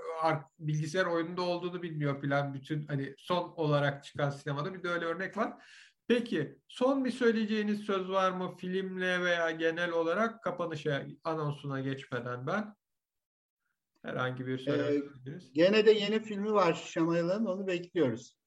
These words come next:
Speaker 2: Yani şu anda yapım sürecinde. Ee, gel-, Şaya-, pardon, Şamayan.
Speaker 1: Şamayan.
Speaker 2: Doğru söyledim mi? Şamayan, evet. Onu bekliyoruz.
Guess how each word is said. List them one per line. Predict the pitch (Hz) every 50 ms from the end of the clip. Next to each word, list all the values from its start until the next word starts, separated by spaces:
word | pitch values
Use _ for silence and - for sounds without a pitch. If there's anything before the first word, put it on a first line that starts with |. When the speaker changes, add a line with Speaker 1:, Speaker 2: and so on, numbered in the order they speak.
| _ -
Speaker 2:
Yani | 135 131 131 127
şu | 127 - - 143
anda | 139 139 143
yapım | 139 143 139 139 151 147 147
sürecinde. | - 139 131 131 123 117 131 131 131 156 180 196 - - _ _ _ _ _ _ _ _ _ _ _ _ _ _ _ _ _ _ _ 127
Ee, | 131 123 117 107 - - - - - - - - - 135
gel-, | 135 147 147 147 143 - - -
Şaya-, | - - 175 170 170 170 165 160 - - - _ _ _
pardon, | 151 160 156 143 139 123
Şamayan. | 113 - - - 160 160 170 170 156 139 123 113 110 - _ _ _ _ _ _ _ _
Speaker 1:
Şamayan. | - - - 143 139 139 139 123 113 107
Speaker 2:
Doğru | 143
söyledim | 131 127 135 165 170
mi? | 143 113 - - _ _ _
Şamayan, | - - 143 139 135 127 123 113 107 101 101 104 - _ -
evet. | 131 123 113 - - - _ _ _ - - - - _ _ _ _ _ _
Onu | - 156 175 220 220
bekliyoruz. | 214 208 208 208 196 185 151 127 123 - - -